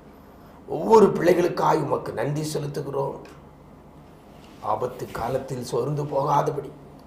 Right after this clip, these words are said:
கர்த்தருக்குள் திடப்படுத்தி கொண்டு, பலப்படுத்தி கொண்டு, ஆண்டவரே, ஆபத்து காலத்தை விட்டு வெளியே வர, நெருக்கடி நேரத்தை விட்டு வெளியே வர என் ஆண்டவர் கிருபை செய்வீராக,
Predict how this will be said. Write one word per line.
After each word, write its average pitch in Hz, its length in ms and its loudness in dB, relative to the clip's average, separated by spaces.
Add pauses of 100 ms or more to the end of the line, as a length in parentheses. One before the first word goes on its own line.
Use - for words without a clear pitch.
(400)
கர்த்தருக்குள் 147 640 -2
திடப்படுத்தி 160 600 0
கொண்டு, 143 380 0
பலப்படுத்தி 185 600 4
கொண்டு, - 340 -4 (680)
ஆண்டவரே, 165 800 6 (840)
ஆபத்து 151 480 2
காலத்தை 175 420 4
விட்டு 170 240 0
வெளியே 170 340 8
வர, 156 440 4 (560)
நெருக்கடி 180 540 4
நேரத்தை 180 400 6
விட்டு 180 260 2
வெளியே 185 360 4
வர 143 380 2 (380)
என் 135 160 0
ஆண்டவர் 185 480 8
கிருபை 226 480 10
செய்வீராக, 139 840 4